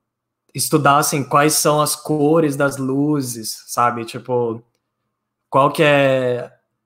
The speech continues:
o tamanho dos prédios, sabe? A essência do lugar. E eu percebi que o Rio tem muito verde, tem muita árvore,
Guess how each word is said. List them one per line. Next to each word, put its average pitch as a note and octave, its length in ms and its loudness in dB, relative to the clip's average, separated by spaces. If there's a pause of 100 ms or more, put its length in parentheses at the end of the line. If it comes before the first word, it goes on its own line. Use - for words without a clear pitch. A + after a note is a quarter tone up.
(280)
o C3+ 80 -12
tamanho D3+ 460 0
dos D3+ 160 -2
prédios, C3+ 680 -4
sabe? C3 280 -2
A C3+ 40 -4
essência D3 540 -4
do C#3+ 80 -6
lugar. C3 380 0
E C3 60 -2
eu C3 80 -2
percebi C#3+ 420 -4
que D#3+ 100 -4
o D#3 40 0
Rio C#3+ 560 -6 (580)
tem C#3 180 0
muito C#3 400 -4
verde, C3 600 -2
tem B2+ 120 -2
muita C3+ 440 -2
árvore, A#2+ 520 -4